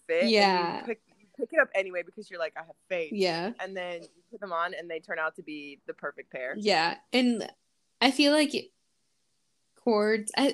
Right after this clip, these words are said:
Speaker 2: I don't know, like, I'm just excited because it's, like, a cool color to wear in the fall, 'cause you don't really see that a lot.
Speaker 1: Yeah.
Speaker 2: And it's sustainable fashion, so.
Speaker 1: We are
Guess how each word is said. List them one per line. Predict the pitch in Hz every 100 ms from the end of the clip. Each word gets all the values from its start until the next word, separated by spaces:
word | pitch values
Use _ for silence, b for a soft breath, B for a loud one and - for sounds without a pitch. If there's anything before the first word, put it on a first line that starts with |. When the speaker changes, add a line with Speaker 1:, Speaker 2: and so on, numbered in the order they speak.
| -
Speaker 2:
I | 262
don't | 269 233
know, | 208 190
like, | 220 220
I'm | 214 233
just | 269
excited | 294 - 214 208 208 196
because | 202 226 208
it's, | 208
like, | 240 247
a | 220 196 -
cool | - - 247 240
color | - 208 202
to | 196
wear | 190 185 185
in | 180
the | 185 -
fall, | 170 165 170
'cause | - 196 196
you |
don't | 202 190
really | 202 190
see | - 180
that | 151 156
a |
lot. | 165 160 82 104 - _ _ _ _ _ _ _ _ _
Speaker 1:
Yeah. | 165 147 127 _ _ _ _ _ -
Speaker 2:
And | 196 202 190
it's | 190 - -
sustainable | 208 240 254 226 190
fashion, | 262 269 - 196
so. | 196 190 190 196 _ _ _ _ _ _ _ _ _ _ _ _ _ _ _ _
Speaker 1:
We | 170 220 349
are | 330 180